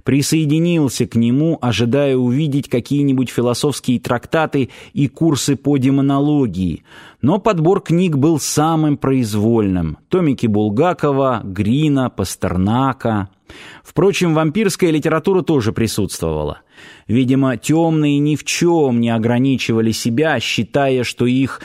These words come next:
хороший вкус уже сам по себе гарантирует правильный выбор.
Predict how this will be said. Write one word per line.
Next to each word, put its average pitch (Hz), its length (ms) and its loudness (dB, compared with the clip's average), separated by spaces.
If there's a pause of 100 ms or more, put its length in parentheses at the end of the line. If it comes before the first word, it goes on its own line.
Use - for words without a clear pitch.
(200)
хороший 123 420 0
вкус - 400 -2 (260)
уже 123 240 0
сам 160 260 0
по 156 100 -2
себе 151 400 0
гарантирует 117 680 0
правильный 104 460 0
выбор. 95 340 -4